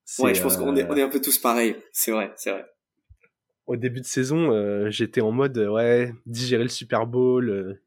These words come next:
Speaker 1: ils ont eu un peu de mal et tout. Ouais, bah t'inquiète, une fois qu'ils l'ont <laughs> digéré, et, ils, ils sont repassés à table et ils ont bouffé tout le monde. <laughs> Non, je, je pense que, euh, tu l'as dit, Andy Reid, c'est une des clés. Le jeu au sol, c'est une des clés.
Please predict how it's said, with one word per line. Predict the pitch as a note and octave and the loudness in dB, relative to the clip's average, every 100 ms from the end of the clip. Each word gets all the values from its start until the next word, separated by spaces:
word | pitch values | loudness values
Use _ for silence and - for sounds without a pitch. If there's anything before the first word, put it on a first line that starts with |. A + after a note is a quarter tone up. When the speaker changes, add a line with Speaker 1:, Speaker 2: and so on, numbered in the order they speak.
| _ | _
Speaker 1:
ils | A2 A2 | -10 -4
ont | A2+ | 0
eu | A2 | 0
un | |
peu | G#2+ B2+ | 2 2
de | |
mal | B2 B2 B2 A#2+ | 4 4 4 4
et | G#2+ | -2
tout. | C3+ | -2
Ouais, | B2+ A2+ | 2 2
bah | G2 | 2
t'inquiète, | - A#2+ D3 - | -2 -4 -4 -8
une | A#2 | -4
fois | C3 | -4
qu'ils | - B2 | -4 -4
l'ont | G#2+ D3 | 2 2
<laughs> | |
digéré, | A2+ C3 B2+ B2+ D#3 C3+ | 0 0 2 4 4 2
et, | A2 | 2
ils, | A2+ A2+ C3+ A#2 | 2 2 2 0
ils | B2 | -2
sont | C3 | -4
repassés | - D3 - | -2 0 4
à | B2+ | 4
table | - E3 C#3 | 4 2 2
et | |
ils | B2+ B2+ | 0 -2
ont | |
bouffé | B2 C3 C#3 | -4 -2 -2
tout | - C3 | 0 -4
le | |
monde. | B2+ E3 C3 - | -4 -2 -2 -2
<laughs> | - A#2+ _ - - - _ _ _ _ _ _ _ _ - | -4 -4 _ -20 -20 -20 _ _ _ _ _ _ _ _ -6
Non, | A#2 B2+ B2+ | 0 2 2
je, | A#2+ A#2+ A#2 - _ _ _ _ _ _ | -2 -4 -4 -8 _ _ _ _ _ _
je | A2+ B2+ | -4 -4
pense | B2 E3+ - | -2 -4 -4
que, | - - | -10 -6
euh, | B2+ B2 G#2 G2+ G2 F#2 | -2 0 0 -2 -4 -8
tu | - | -4
l'as | B2 A2+ | -2 -2
dit, | A#2 C3+ B2+ | -4 -8 -6
Andy | A2+ A2 | -6 -6
Reid, | B2 D3+ | -6 -6
c'est | - | -6
une | A#2+ C3 | -6 -4
des | A#2+ | -6
clés. | A#2+ B2+ C#3+ | -6 -4 -4
Le | D3 | -4
jeu | D3+ C3+ | -4 -2
au | B2+ | -2
sol, | - C#3+ | -4 -4
c'est | - | -4
une | A#2+ B2 | -4 -4
des | A#2 | -6
clés. | - A#2+ C#3+ | -4 -6 -6